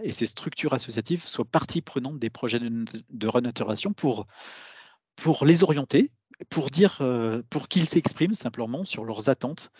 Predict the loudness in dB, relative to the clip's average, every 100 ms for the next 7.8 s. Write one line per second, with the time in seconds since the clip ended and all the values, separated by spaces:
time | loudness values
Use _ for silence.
0 | -20 -20 -2 0 0 0 0 0 0 -2
1 | -2 -4 0 -2 0 -2 0 -2 -2 -2
2 | 0 -2 0 -2 -2 -2 0 0 0 0
3 | 0 -2 -4 -4 -4 0 2 2 4 2
4 | 2 -2 -2 -2 -2 -2 -2 -2 -4 -10
5 | -10 -6 -6 -4 0 2 2 0 -2 -4
6 | -18 -18 -20 -8 0 2 4 4 6 6
7 | 6 2 -2 4 6 6 4 0